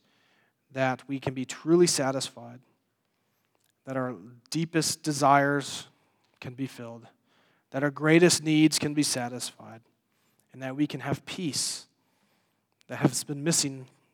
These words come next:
ever bef-, be-, before we ever came to him. It is only in Jesus that you will never hunger or thirst again.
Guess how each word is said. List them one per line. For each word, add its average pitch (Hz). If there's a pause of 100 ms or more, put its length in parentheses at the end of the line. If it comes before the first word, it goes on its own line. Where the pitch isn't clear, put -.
ever 147
bef-, 143
be-, 160
before 151
we 147
ever 147
came 143
to 131
him. 113 (880)
It 160
is 165
only 196
in 185
Jesus 156
that 156
you 160
will 160
never 151
hunger 143
or 127
thirst 127
again. 113